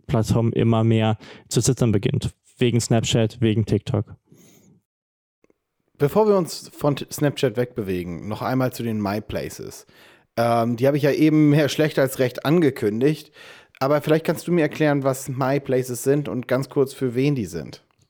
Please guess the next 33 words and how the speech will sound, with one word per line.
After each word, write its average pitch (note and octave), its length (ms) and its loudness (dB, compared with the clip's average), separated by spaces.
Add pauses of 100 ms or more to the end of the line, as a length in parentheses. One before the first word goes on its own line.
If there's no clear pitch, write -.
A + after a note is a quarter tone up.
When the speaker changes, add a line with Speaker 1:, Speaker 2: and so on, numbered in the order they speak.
(180)
Speaker 1:
Ja, C#3 220 6
My A2 340 4
Places E3+ 460 4
ist C#3 180 2
eine C#3 120 6
kleine C3+ 340 4
Funktion C3+ 680 2 (300)
von B2+ 420 2
Snapchat. C3 540 0
Man B2 120 2
kann C#3+ 120 4
sich C3 80 2
das C#3+ 120 4
im C#3 40 6
Grunde C3 200 4
genommen F3 160 6
vorstellen, C#3 400 0
es C3 100 0
gibt E3 160 0
ja D3+ 100 -2
bei C3+ 120 0
Snapchat C#3 440 2
die B2 80 2
Snap A#2 280 0
Map A#2+ 420 0 (280)
und C3 160 2
da C3+ 120 6
sehe D3 200 4
ich C#3+ 160 0
eigentlich C3+ 460 2
meine B2 240 4
ganzen, A#2 640 2
ähm, G#2 380 2